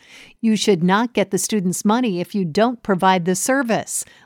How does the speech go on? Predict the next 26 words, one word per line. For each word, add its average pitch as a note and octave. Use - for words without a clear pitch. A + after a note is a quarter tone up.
Lee F3+
Parks, F#3+
an F#3
attorney F#3+
representing G3
the F#3+
students, F3+
said F3
in F#3+
an G3+
interview F#3
Tuesday. G3
The G#3
University F3
System F#3
of D3+
Georgia, A3
which G#3
oversees F#3
operations F#3+
at F3+
the F3+
two F#3+
schools F#3
and G3
Georgia's G3